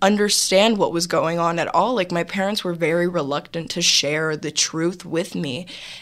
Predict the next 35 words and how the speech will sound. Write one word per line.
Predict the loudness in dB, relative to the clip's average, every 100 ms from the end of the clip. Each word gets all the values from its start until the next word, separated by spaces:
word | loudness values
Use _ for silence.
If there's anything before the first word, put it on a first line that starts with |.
| -2
And | 2 2
I |
had | 4 2 2
to | 0
kind | 0 0
of | -2
create | -4 0 0 2
my | 0
own | 0 0
conclusions | -4 -6 -2 0 0 -2
in | -2
my | -2
head | 0 -2
for | -2 -2
so | 0 0 0
long | 0 0 0 -2
that, | -4 -4
like, | -6 -4
when | -2
it | -2 0
got | -2 -2
to | -6
a |
point | -4 -4 -4
where | -2
they | -2
were | -2
finally | -4 -6 -4 -4 -4 -4 -4
able | -4 -4 -4
to | 0
share | 2 2 -2
their | -4
truth | -4 -4 -4
with | -4 -4
me, | -2 -4